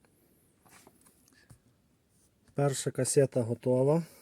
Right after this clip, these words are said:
Позначив двостороннім скотчем, де в мене капуста. Ну, тут одна пуста ячейка.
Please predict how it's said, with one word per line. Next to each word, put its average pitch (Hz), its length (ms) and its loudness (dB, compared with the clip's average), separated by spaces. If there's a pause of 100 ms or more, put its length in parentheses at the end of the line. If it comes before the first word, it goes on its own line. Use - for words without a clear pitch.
(3250)
Позначив 139 680 0 (560)
двостороннім 131 720 0
скотчем, 127 560 0
де 127 120 0
в 127 60 2
мене 123 280 2
капуста. 127 680 -2 (160)
Ну, 135 80 -6
тут 131 180 -2
одна 127 220 0
пуста 123 460 -6 (1700)
ячейка. 117 680 -2